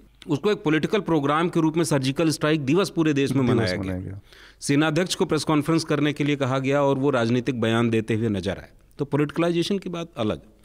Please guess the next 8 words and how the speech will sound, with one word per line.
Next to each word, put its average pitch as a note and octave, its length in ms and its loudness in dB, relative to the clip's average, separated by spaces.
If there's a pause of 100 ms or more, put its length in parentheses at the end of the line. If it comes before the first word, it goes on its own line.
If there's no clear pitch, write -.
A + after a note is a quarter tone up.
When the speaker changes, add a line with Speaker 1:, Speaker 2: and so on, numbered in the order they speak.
(460)
Speaker 1:
तो E3+ 60 2
जनता D#3 340 2
इस G3 160 0
बात F3 220 -2
को G3 100 0
समझती B2 420 -2
है, C#2+ 100 -12 (300)
लेकिन F#3+ 280 0